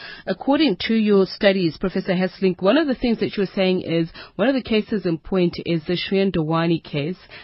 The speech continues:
uh, in terms of our conditions in prisons. But you also speak about a case study of a, a, a twenty-four-year-old male called Sipho, who, upon entering a waiting trial facilities, he was recruited into a correctional center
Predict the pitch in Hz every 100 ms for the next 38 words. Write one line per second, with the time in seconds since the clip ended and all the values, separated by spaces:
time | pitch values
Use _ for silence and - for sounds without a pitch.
0 | - 160 151 143 160 185 180 175 - 156
1 | 165 156 - 180 175 185 - 196 180 160
2 | - 170 165 156 175 180 - 269 359 -
3 | 269 - 175 175 - 190 - - 190 175
4 | 143 - - - 180 175 160 - 175 170
5 | 175 - 175 165 _ _ - - 294 277
6 | 262 208 - 190 170 160 170 170 147 -
7 | 180 - - 170 147 170 151 190 196 -
8 | - - 180 233 254 - 208 208 226 208
9 | - 175 180 226 - 247 - - 185 180
10 | - 175 - 196 190 190 - 113 - -
11 | - - 196 190 - 202 - 247 247 233
12 | - 196 202 160 175 175 185 - 196 -
13 | 190 180 185